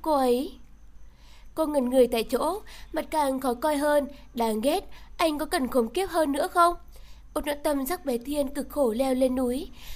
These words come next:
còn Nam Cung Nghiêu và Ami lại vui vẻ nói chuyện với nhau, thỉnh thoảng còn đỡ nhau, không biết nói chuyện mà vô cùng vui vẻ, làm cho mắt cô nổi lửa bùng bùng.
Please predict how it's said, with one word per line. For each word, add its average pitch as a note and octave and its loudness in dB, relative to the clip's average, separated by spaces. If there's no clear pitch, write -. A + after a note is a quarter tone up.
còn C#4+ -2
Nam D4+ 2
Cung D4+ -2
Nghiêu D#4 4
và C#4+ 0
Ami D4 0
lại D4 -2
vui A3+ -4
vẻ C#4 0
nói G#3+ -2
chuyện D#4 -4
với A#3 0
nhau, D4 0
thỉnh D4+ -2
thoảng C4 2
còn A#3+ 0
đỡ A#3+ 0
nhau, D#4 0
không C4+ 0
biết F4 0
nói C#4+ 4
chuyện D#4+ 0
mà B3+ 0
vô C4 2
cùng C4 -2
vui C4 -4
vẻ, C4 0
làm C#4+ 0
cho D4 4
mắt F4 0
cô D#4 2
nổi C#4+ 4
lửa A3+ 6
bùng G#3 -2
bùng. A3+ 2